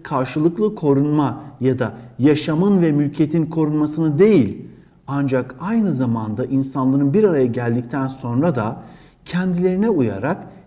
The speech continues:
eskisi kadar özgür olmasını garanti altına almalıdır. Ancak bu nasıl mümkün olabilir? Bunu bilmek isteriz, öyle değil mi? Toplum sözleşmesinin kendi özü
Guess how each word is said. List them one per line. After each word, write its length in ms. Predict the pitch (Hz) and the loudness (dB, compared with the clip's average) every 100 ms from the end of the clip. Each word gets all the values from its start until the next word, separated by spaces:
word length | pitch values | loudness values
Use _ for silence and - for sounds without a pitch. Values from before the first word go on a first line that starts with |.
| - | -4
eskisi 500 | 156 156 - - 262 | -4 -4 -6 -4 -2
kadar 320 | 135 120 175 | -2 0 0
özgür 480 | - 165 165 170 269 | 2 4 4 6 4
olmasını 600 | 220 156 127 120 123 120 | 4 2 2 0 -2 -2
garanti 420 | 160 180 196 254 | 0 -2 -2 0
altına 400 | 180 139 135 120 | 0 0 -2 -2
almalıdır. 760 | 113 110 107 101 92 90 - _ _ _ _ _ _ _ | 0 0 0 -2 -6 -10 -14 _ _ _ _ _ _ _
Ancak 500 | - 123 127 127 120 | -8 -2 0 -2 -2
bu 220 | 127 156 240 | 0 2 2
nasıl 280 | 285 254 | 2 2
mümkün 340 | 165 127 120 117 | 4 4 4 0
olabilir? 680 | 107 107 101 92 - - _ _ _ _ - | 0 0 -2 -6 -10 -20 _ _ _ _ -4
Bunu 300 | 127 226 262 | 4 4 6
bilmek 300 | 185 185 226 | 6 4 2
isteriz, 400 | - - 110 98 | 0 -4 -2 0
öyle 240 | 113 127 | 2 4
değil 180 | 180 285 | 6 4
mi? 240 | 262 113 - - - - - _ _ _ _ _ _ - | 6 2 0 -10 -20 -20 -20 _ _ _ _ _ _ -8
Toplum 380 | 120 - 180 262 | -6 0 4 6
sözleşmesinin 800 | 262 214 185 175 175 160 170 170 | 6 4 4 4 0 0 0 0
kendi 460 | - 147 151 196 | 0 0 4 4
özü 580 | 247 147 113 107 185 262 | 4 2 2 4 4 4